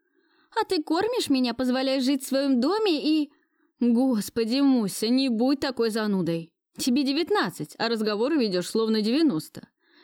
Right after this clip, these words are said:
Забудь ты уже про эти деньги. Они у меня есть, и я трачу столько, сколько хочу.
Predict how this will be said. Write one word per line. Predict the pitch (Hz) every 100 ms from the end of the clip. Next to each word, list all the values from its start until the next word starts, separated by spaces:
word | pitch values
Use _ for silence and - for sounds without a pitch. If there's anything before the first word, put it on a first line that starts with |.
| _
Забудь | 302 277 277 240 294 -
ты | 240
уже | 214 208
про | 202
эти | 196 220
деньги. | 214 185 160 175 - _ _ _ 233
Они | 247 240
у |
меня | 240 240 233
есть, | 214 202 147 - - _ -
и | 247
я | 233 214
трачу | 214 202 185 185
столько, | - - 214 240 - 165 160 _
сколько | - - 190 180 190
хочу. | - 208 - 196 170